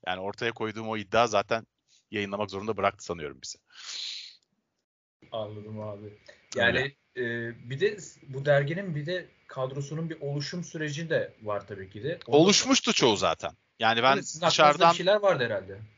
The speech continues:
Speaker 1: Yoktu. Yani Bağış oluşturdu her şeyi. Zaten
Speaker 2: Ha.
Speaker 1: şeyle, Caner'le, e, Onur'la, İlhan'la, Atahan'la onlarla çalışmaya başlamıştı zaten. Ekip kurulmuştu yani. Benim ekibin kuruluşunda hiçbir rolüm yok. Hiçbir katkım yok. Sonra var. Yani
Speaker 2: Biraz
Speaker 1: işte daha sonra.
Speaker 2: N T V'den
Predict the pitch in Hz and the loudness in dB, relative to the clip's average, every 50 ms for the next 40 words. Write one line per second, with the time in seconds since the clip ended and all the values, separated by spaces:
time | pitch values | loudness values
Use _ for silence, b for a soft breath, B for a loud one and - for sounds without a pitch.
0 | _ _ _ 139 156 180 240 285 - - - - - 92 98 110 120 123 117 127 | _ _ _ -18 -12 -2 2 2 2 2 -2 -10 -6 -2 0 2 2 2 2 2
1 | 139 170 190 - - - - - _ - 147 117 95 - - 82 - 76 69 71 | 2 2 0 -2 -4 -8 -10 -14 _ -10 -8 -8 -8 -12 -14 -12 -10 -10 -10 -10
2 | - - 107 143 175 180 143 123 120 117 120 131 147 151 113 - - - 131 131 | -12 -12 -12 -14 -14 -6 -2 -2 -2 0 0 0 0 0 -2 -6 -4 -2 0 2
3 | 135 123 117 120 - - 104 - 117 113 113 123 123 123 123 123 117 120 117 117 | 2 2 2 0 0 -2 -4 0 2 2 4 6 6 4 4 4 2 2 2 2
4 | 120 - - 104 107 107 - - 107 110 117 117 113 113 113 110 110 110 92 104 | 0 -2 -4 -6 -8 -8 -8 -10 -10 -10 -10 -8 -4 2 4 4 4 4 2 -2
5 | 104 101 101 101 117 113 113 110 110 110 107 95 98 - 110 104 110 107 104 107 | -6 -8 -4 -2 -2 -2 -2 0 0 0 0 0 -2 -2 -2 -2 -2 -2 -2 -2
6 | 104 107 107 101 98 104 104 104 104 107 104 - 107 104 98 - - 104 104 101 | -2 -2 -2 -2 -2 -2 -2 -2 -2 -2 -4 -6 -6 -6 -8 -6 -4 0 2 2
7 | 107 - - 123 131 120 - - 87 82 - - - 76 76 - - - - - | 2 0 -2 -6 -8 -8 -8 -6 -4 -4 -4 -6 -8 -12 -12 -12 -14 -12 -8 -8
8 | 156 180 202 208 - - - 92 82 73 64 62 64 B B B B B B B | -6 -6 -6 -6 -4 -2 2 2 2 2 2 -2 -8 B B B B B B B
9 | B - 101 107 131 135 - 160 160 180 180 - 180 165 160 151 - 170 160 151 | B 2 4 4 4 4 4 2 0 -2 -2 -2 -2 -2 -2 -2 -2 -2 -2 -2
10 | - - 185 165 135 117 98 87 - - - - - _ _ _ _ - - - | -2 0 2 2 2 0 -2 -6 -10 -12 -16 -20 -20 _ _ _ _ -10 -8 -8
11 | - - - 151 123 - - - 90 123 170 - - - 196 202 185 135 90 78 | -6 0 2 2 2 2 -2 -6 -6 -6 -6 -2 4 6 8 8 8 6 4 2
12 | - - - - - 113 110 110 110 185 180 - - 151 139 135 120 139 143 147 | 0 -8 -10 -2 2 2 2 4 4 2 2 4 4 4 6 6 6 6 4 2
13 | 160 175 143 170 170 170 170 165 | 0 2 4 4 4 4 2 -2